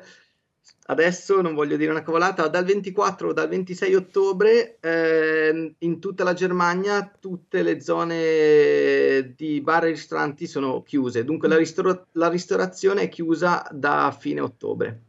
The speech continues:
Speaker 2: Ecco, dunque non hai avuto modo di vivere quella Berlino che è anche famosa a livello, sicuramente al top a livello europeo per la sua musica, per i locali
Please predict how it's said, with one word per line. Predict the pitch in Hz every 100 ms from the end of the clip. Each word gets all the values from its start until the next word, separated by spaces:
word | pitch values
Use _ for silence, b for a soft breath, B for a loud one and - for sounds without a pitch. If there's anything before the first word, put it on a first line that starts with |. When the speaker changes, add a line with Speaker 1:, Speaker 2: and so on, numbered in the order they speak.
| 233
Speaker 2:
Ecco, | 160 - 165
dunque | 170 202 208 208 B B B -
non | 202
hai | 214 220
avuto | 208 233 226
modo | 208 220 226 220
di | 196
vivere | 190 220 214 214 214 196 -
quella | 233 233 226
Berlino | 190 196 190 226 240 202
che | 185 180
è |
anche | 190 196
famosa | 196 185 180 196 185
a |
livello, | 180 180 185 185 185 175 170 B B B
sicuramente | - 202 214 208 233 214 202 180 -
al | - 180
top | - 208 202
a | 170
livello | 180 185 180
europeo | 190 196 220 202 185 190 165
per | 180 175
la | 175
sua | - 170
musica, | 202 208 160 170 175
per | - 170
i | 170
locali | 170 190 175 180 170 165